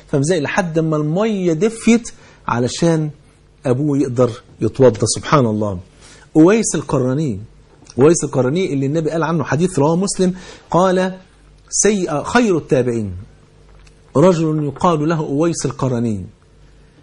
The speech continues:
فإذا لقيتموه فليستغفر لكم". بيقول الكلام ده لمين النبي عليه السلام؟ بيقولوا لعمر، أبو بكر وعمر وعثمان وعلي وطلحة والزبير والصحابة كلهم، بيقول لهم: "لو شفتوا أويس ده خليه يستغفر لكم". فلقيه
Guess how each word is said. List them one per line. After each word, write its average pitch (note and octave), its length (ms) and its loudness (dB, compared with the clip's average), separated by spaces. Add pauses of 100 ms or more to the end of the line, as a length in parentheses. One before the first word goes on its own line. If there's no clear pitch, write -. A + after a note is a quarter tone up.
(200)
فإذا G3 460 0
لقيتموه F#3 720 -2
فليستغفر E3 800 0
لكم". A2+ 320 -2
بيقول G3+ 180 -2
الكلام A#3+ 300 0
ده G3+ 80 -2
لمين G3+ 180 -2
النبي F3 160 -2
عليه E3 100 -2
السلام؟ D#3 320 -4
بيقولوا F#3 220 0
لعمر، E3 440 0 (220)
أبو D#3+ 200 2
بكر F#3 160 2
وعمر E3 300 4
وعثمان E3+ 340 0
وعلي D3+ 360 0
وطلحة D3+ 400 -2
والزبير C#3+ 420 2
والصحابة D#3 460 -2
كلهم، D#3+ 400 0 (460)
بيقول C#3+ 140 8
لهم: G#3 100 4
"لو F#3 140 2
شفتوا C4 380 2
أويس G#3+ 340 2
ده G#3 120 0
خليه G#3 240 0
يستغفر D3+ 400 0
لكم". G#2 260 -4 (640)
فلقيه D#3 520 2